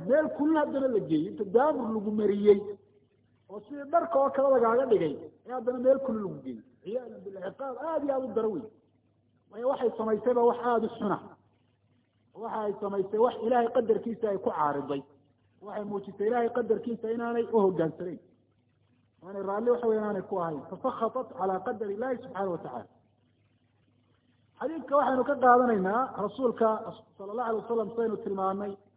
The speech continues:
nebinimadiisu daliilu yihi. Oo ashyaada qeybkee uu ka warramo o dhan sidooday u dhaceen.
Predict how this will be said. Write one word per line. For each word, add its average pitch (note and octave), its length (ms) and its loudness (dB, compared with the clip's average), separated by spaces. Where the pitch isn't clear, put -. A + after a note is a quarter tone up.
nebinimadiisu G#3 640 -6
daliilu F#3 340 2
yihi. - 160 -8
Oo F3+ 100 -12
ashyaada B3 540 0
qeybkee A#3+ 400 4
uu A3 120 8
ka B3 140 2
warramo G#3 360 4
o A3+ 60 2
dhan G3+ 200 -2
sidooday A3+ 380 4
u G3+ 80 2
dhaceen. C#3 300 -4